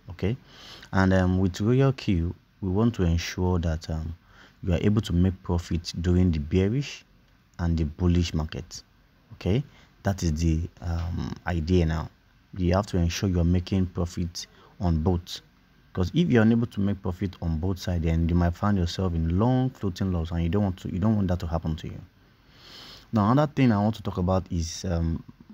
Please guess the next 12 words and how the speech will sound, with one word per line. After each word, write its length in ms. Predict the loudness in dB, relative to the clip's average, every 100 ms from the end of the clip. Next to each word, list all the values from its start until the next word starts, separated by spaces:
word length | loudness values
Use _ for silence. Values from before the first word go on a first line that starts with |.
| _ -4
capital 320 | -2 2 2
management. 760 | 4 4 2 -2 -6 -8 -16 -20 _ _ _ _ _ _ _ _ _
It's 140 | 2 4
very 240 | 6 6
vital 460 | 4 2 2 -2 -2
that, 260 | -2 -2 -2
um, 360 | -2 -2 -6 -10 _ _ _ -20 _ _ -2
we 100 | 2
have 300 | 4 4 0 -6
enough 280 | 0 2 2
capital 360 | -2 -4 -2 -2
to 140 | -2